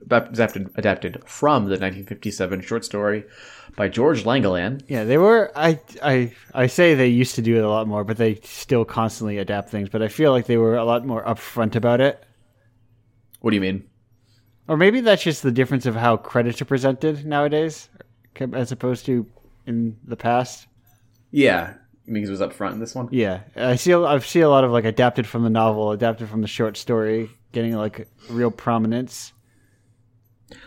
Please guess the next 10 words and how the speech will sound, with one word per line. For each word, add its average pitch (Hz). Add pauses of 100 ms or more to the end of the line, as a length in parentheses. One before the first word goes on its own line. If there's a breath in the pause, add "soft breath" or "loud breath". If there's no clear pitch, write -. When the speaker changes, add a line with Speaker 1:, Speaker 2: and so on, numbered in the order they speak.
(160 loud breath)
Speaker 1:
Well, 101
as 147
we 151
move 135
to, -
as 120
we 120
move 107
to 95
our 85